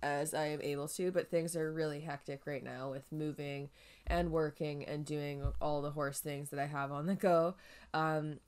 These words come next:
in addition to having to move around this many horses and my whole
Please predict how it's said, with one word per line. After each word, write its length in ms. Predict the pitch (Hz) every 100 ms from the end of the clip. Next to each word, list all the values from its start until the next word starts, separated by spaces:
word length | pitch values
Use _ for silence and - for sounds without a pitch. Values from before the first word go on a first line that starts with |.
| 165
in 160 | 170
addition 380 | 160 156 156 156
to 60 | 165
having 260 | 156 151
to 100 | 156
move 280 | 156 156 147
around 320 | 147 131 131
this 160 | 135 -
many 160 | 143 143
horses 380 | 139 135 143
and 200 | 135 139
my 80 | 139
whole 240 | 143 135